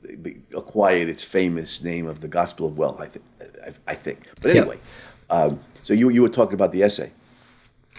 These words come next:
Speaker 2: Yeah, I think, you know, this is, uh, y-, we cannot discuss Carnegie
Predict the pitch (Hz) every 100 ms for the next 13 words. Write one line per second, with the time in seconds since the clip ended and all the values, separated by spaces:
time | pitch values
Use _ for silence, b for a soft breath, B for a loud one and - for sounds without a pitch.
0 | B B B B B B B B - 190
1 | 113 - 135 - 120 110 113 117 92 -
2 | 110 95 90 82 B B B _ _ _
3 | _ _ _ _ _ _ _ _ _ 185
4 | - _ - - 101 113 - 120 123 -
5 | 151 156 156 139 127 - 143 120 - -
6 | 131 123 113 113 110 104